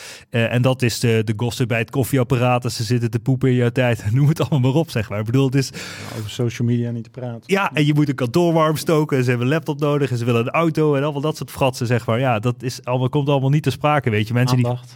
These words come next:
Speaker 1: die, aandacht, mensen die virtueel werken, natuurlijk hebben ook aandacht nodig. En er is ook een virtuele cultuur, eh, en allemaal dat soort dingen, wat ook belangrijk is. Maar ja, ze hebben zelf een computer,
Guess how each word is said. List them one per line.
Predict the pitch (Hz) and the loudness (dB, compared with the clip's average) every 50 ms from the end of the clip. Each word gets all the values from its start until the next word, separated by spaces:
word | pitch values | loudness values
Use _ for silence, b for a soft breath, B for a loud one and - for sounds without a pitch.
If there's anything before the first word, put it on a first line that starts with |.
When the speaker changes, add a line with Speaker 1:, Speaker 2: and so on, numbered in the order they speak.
| - | -18
Speaker 1:
die, | - - | -6 0
aandacht, | 147 151 160 156 143 147 147 - - - | 0 2 4 4 2 2 0 -4 -10 -8
mensen | 135 135 147 151 - 135 | -4 -2 0 0 2 0
die | 127 | 2
virtueel | 117 135 139 131 123 131 147 151 131 | 2 2 2 2 2 2 2 4 4
werken, | 120 113 110 110 107 120 110 | 2 2 2 0 0 -2 -6
natuurlijk | - - - 139 107 95 - | -4 0 0 0 0 0 -4
hebben | 101 98 110 | -2 0 0
ook | 113 107 | 0 0
aandacht | 104 107 104 107 - | 0 0 0 0 0
nodig. | - 104 101 104 101 95 | 2 2 2 2 2 0
En | - 92 | -2 -2
er | 92 | -4
is | 90 95 | -2 -2
ook | 101 - - | -2 -4 -4
een | 95 90 | -8 -4
virtuele | - 107 98 - 101 98 107 117 113 107 | -2 -2 -2 -2 0 0 0 0 -2 -4
cultuur, | - 110 101 - - 120 113 110 120 117 - B B B B B B B B B | -6 -8 -6 -2 0 0 2 2 0 -4 -6 B B B B B B B B B
eh, | - 107 104 104 101 | -2 0 0 2 2
en | 110 117 | 2 2
allemaal | 120 117 101 | 2 2 2
dat | 92 120 127 | 2 0 0
soort | - 101 101 | 0 0 0
dingen, | 95 101 | 0 0
wat | 98 110 - - | -2 -4 -2 -2
ook | 127 127 | -2 0
belangrijk | 107 107 104 101 98 98 92 92 92 | 0 2 2 2 0 0 -2 -4 -4
is. | 98 101 - - - | -4 -6 -6 -6 -2
Maar | 113 107 107 110 104 107 | 0 2 2 0 0 0
ja, | - 110 98 87 - | -2 -2 -2 -2 -6
ze | - - | -4 -2
hebben | 107 104 110 92 | -2 -2 0 0
zelf | 110 110 120 120 | 0 0 2 0
een | 127 | 0
computer, | 104 - 113 - 117 | 0 0 0 0 0